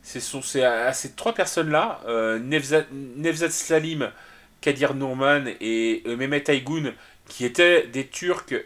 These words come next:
immigrés en Allemagne ou des, euh, Allemands, euh, d'origine turque, qu'on doit vraiment le kebab moderne qu'on retrouve dans des pains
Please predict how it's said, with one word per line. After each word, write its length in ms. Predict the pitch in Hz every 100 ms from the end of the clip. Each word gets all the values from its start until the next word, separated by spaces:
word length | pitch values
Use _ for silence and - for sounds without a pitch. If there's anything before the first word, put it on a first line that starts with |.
| 139
immigrés 300 | 147 147 156
en 100 | 156
Allemagne 400 | 156 156 156 147 -
ou 260 | 202 233 -
des, 400 | 123 123 135 151
euh, 240 | 127 113 107 - - - - 107
Allemands, 500 | 135 139 147 156 151
euh, 160 | 123 117
d'origine 460 | 113 120 120 131
turque, 200 | 127 226 - - - - -
qu'on 160 | 135
doit 340 | 117 127 170 185
vraiment 440 | 143 139 165 180 -
le 140 | 131
kebab 340 | - 151 156
moderne 480 | 147 143 143 170 185
qu'on 120 | 151 113
retrouve 340 | 123 - 160
dans 100 | 139
des 120 | 120
pains 280 | 117 147 165